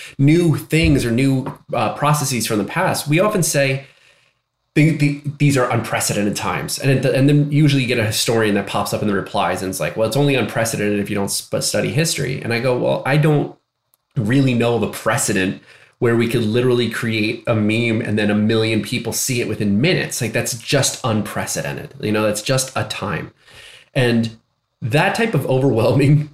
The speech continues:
<laughs> status of where we are, I think, is, like, our sense-making abilities at this point are overwhelmed. We're, we're just firing on all cylinders. So we're just, I think if we stop and, like, really pause for a minute, like, I think we,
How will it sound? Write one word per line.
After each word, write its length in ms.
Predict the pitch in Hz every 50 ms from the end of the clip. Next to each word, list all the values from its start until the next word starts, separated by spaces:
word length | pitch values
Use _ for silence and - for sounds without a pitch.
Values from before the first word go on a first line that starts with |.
| _
<laughs> 100 | _ _
status 580 | - - - - - 107 113 113 - 160 160 -
of 160 | 127 104 95
where 240 | 104 104 110 110 117
we 240 | 113 107 101 104 101
are, 500 | 98 92 95 107 151 170 185 190 185 - -
I 140 | 127 135
think, 240 | 131 - 170 170 165
is, 180 | 175 156 131 135
like, 180 | 127 120 107 - - - - _ -
our 140 | 135 160
sense-making 720 | 156 - - 123 117 135 143 - 185 175 175 175 185 180
abilities 420 | 180 170 185 185 190 185 202 190 185
at 80 | 185
this 140 | 185 190 190
point 340 | - - - 208 208 - -
are 160 | 131 131 -
overwhelmed. 600 | - 175 180 165 165 143 120 139 135 139 139 143
We're, 260 | - - 147 165 151 156 190
we're 140 | 180 175 175
just 180 | 202 196 - -
firing 440 | - 156 151 147 147 143 139 139 131
on 180 | 123 - - - -
all 240 | 143 139 143 147 143
cylinders. 540 | - - 123 131 143 156 165 180 185 180
So 100 | - 143
we're 80 | 127 120
just, 320 | 123 123 113 - - - _ _ _ _ _ _ _ _ _ _ _ _ _ _ _ _ _ _ -
I 80 | 131 131
think 260 | - - 185 185 147
if 80 | 147 107
we 180 | 117 120 110
stop 640 | - - - - - 113 110 127 147 143 - - _ _ -
and, 80 | 104 98
like, 100 | 98 98 98
really 380 | 98 90 101 110 117 123 120 113
pause 360 | - - 104 101 113 123 120
for 140 | - 156 151
a 20 |
minute, 400 | 156 165 175 185 190 - - - _ _ _
like, 160 | - 107 - 101
I 60 | 101
think 320 | - - 160 185 - -
we, 360 | 196 196 151 123 - - -